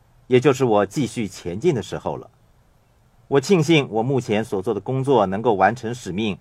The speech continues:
和满足了我内心的热情。团队每个成员和领导者都有着共同的使命。如果没有使命感和强烈的情感，那么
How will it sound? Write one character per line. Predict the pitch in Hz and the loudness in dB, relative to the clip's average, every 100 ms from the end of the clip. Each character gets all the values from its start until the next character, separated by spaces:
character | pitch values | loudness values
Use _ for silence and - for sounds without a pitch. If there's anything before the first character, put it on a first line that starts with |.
| _ | _
和 | - 110 | -4 0
满 | 113 87 | 2 2
足 | 80 107 | 0 -2
了 | 143 | 0
我 | 113 78 | 0 -2
内 | 87 131 | -4 -4
心 | 85 - 139 | -6 -6 -6
的 | |
热 | 120 135 76 | 0 0 -2
情。 | - 69 82 _ _ _ _ _ _ _ | -8 -16 -16 _ _ _ _ _ _ _
团 | 113 117 | 4 6
队 | 131 117 | 6 4
每 | 98 | 4
个 | 98 | -2
成 | - 98 127 | -4 -4 0
员 | 113 101 127 | 2 2 0
和 | 110 | -4
领 | 110 123 | -4 2
导 | 147 151 | 4 4
者 | 131 101 - _ - | 4 0 0 _ 2
都 | 202 | 4
有 | 185 95 | 6 4
着 | 107 | 2
共 | 98 202 117 | 2 2 0
同 | 85 104 | -4 -6
的 | |
使 | 135 - 67 | -6 -6 -12
命。 | 78 65 _ _ _ _ _ _ | -14 -16 _ _ _ _ _ _
如 | 160 214 | 0 4
果 | 180 | 4
没 | 175 | 6
有 | 208 | 4
使 | - 123 | 2 -2
命 | 180 160 | 0 4
感 | 110 98 | 4 4
和 | 95 120 | 0 -4
强 | - - 101 | -4 -6 -4
烈 | 143 | -2
的 | 104 | -2
情 | 98 - 95 | -4 -8 -4
感， | 143 80 65 _ _ _ | 0 -2 -2 _ _ _
那 | - 98 | -2 0
么 | 92 | 0